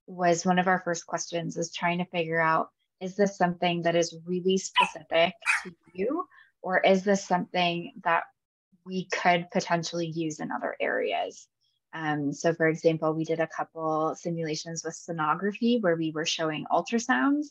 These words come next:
and that was really gonna stay within ultrasound. It wasn't gonna go farther. So we really contextualized it to ultrasound. Um, but when we were doing something like a code red or a code blue, uh,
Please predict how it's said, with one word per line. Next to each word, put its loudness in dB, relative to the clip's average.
and 2
that 4
was -4
really 6
gonna 2
stay 2
within 2
ultrasound. 0
It 2
wasn't -4
gonna -6
go 0
farther. 4
So 2
we 4
really 6
contextualized 0
it 6
to -2
ultrasound. 0
Um, -4
but 6
when 2
we -6
were 2
doing -6
something -8
like -8
a -8
code -4
red 6
or 2
a -2
code -4
blue, 2
uh, -4